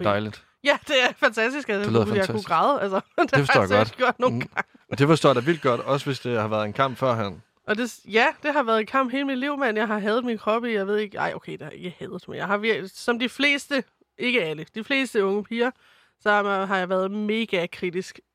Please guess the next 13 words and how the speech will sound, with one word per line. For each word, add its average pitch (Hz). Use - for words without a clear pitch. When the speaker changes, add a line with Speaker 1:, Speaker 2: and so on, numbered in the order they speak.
Speaker 1:
omkring 170
min 160
egen 160
krop. -
Også 170
unge 165
mænd, 160
for -
det 165
sags 175
skyld. -
Og, 143
Speaker 2:
Mm. 107